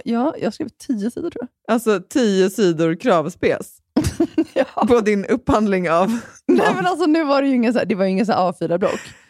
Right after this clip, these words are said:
Speaker 1: Men det var en bok, alltså. Herregud.
Speaker 2: Kan du, kan
Speaker 1: Jag
Speaker 2: du
Speaker 1: kan säga
Speaker 2: dela
Speaker 1: så här, när jag läste igenom det, då kände jag så här: "Var är han?"
Speaker 2: <laughs>
Speaker 1: För att jag var ju väldigt tydlig.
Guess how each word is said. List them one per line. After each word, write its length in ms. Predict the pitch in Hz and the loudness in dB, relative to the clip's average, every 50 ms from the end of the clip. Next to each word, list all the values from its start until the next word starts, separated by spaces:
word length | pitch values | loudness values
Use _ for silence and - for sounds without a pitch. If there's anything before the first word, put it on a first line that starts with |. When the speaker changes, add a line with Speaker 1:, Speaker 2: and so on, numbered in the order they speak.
| _ _ _ _ _ _ _ _ | _ _ _ _ _ _ _ _
Speaker 1:
Men 120 | - 196 214 | -4 -2 0
det 80 | 196 | 0
var 220 | 180 180 214 226 226 | 0 0 0 0 0
en 100 | 196 220 | 0 0
bok, 300 | 359 403 285 139 - - | 0 0 0 -2 -4 -8
alltså. 360 | - - - 135 113 202 233 - _ _ _ _ _ _ _ _ - - - | -8 -4 -4 -2 -2 -4 -4 -8 _ _ _ _ _ _ _ _ -12 -6 -2
Herregud. 680 | 392 359 320 269 214 202 196 208 240 226 277 226 151 - | 0 0 2 0 0 -2 -2 -2 0 0 0 0 0 0
Speaker 2:
Kan 180 | - 214 208 208 | 0 0 2 2
du, 220 | 190 190 - 190 | 0 0 0 0
kan 160 | - - 190 | 0 2 2
Speaker 1:
Jag 140 | 202 - 175 | 2 2 2
Speaker 2:
du 60 | 165 | 2
Speaker 1:
kan 40 | - | 2
säga 120 | 196 180 | 2 4
Speaker 2:
dela 120 | 175 - 175 | 4 2 2
Speaker 1:
så 40 | 180 | 2
här, 60 | 202 | 0
när 100 | 214 285 | 0 0
jag 140 | 233 226 226 | 0 0 0
läste 300 | 294 220 285 - - 214 | 0 0 -2 -2 -4 -6
igenom 460 | 226 196 254 381 494 480 392 277 214 175 | -4 -2 0 0 0 0 0 0 0 0
det, 140 | 156 151 | 0 -2
då 160 | 156 165 196 285 | 0 0 -2 -2
kände 240 | - 311 226 175 | 0 -2 0 0
jag 100 | 160 170 | 0 0
så 100 | - - | 0 0
här: 260 | 165 151 135 135 165 190 - _ _ _ _ _ _ _ _ _ _ | 0 0 0 -2 -2 -6 -8 _ _ _ _ _ _ _ _ _ _
"Var 300 | - 185 185 214 233 190 | -8 -4 0 0 0 0
är 240 | 165 175 302 480 - | 0 0 0 0 0
han?" 280 | 196 - - - 226 220 _ _ _ | -2 -2 -4 -6 -8 -8 _ _ _
Speaker 2:
<laughs> 100 | - 339 311 - - - - - - - - _ _ _ _ - | 0 2 2 0 -2 -4 -6 -10 -14 -20 -20 _ _ _ _ -4
Speaker 1:
För 60 | 226 | -2
att 100 | 294 196 | -2 0
jag 80 | 254 220 | 0 0
var 80 | 220 254 | 0 0
ju 80 | 262 | 0
väldigt 420 | 214 220 226 190 240 330 311 - - | 0 0 0 0 0 -2 -4 -4 0
tydlig. 500 | - 370 392 359 254 269 370 311 - | 2 2 2 2 0 -2 -2 -4 -4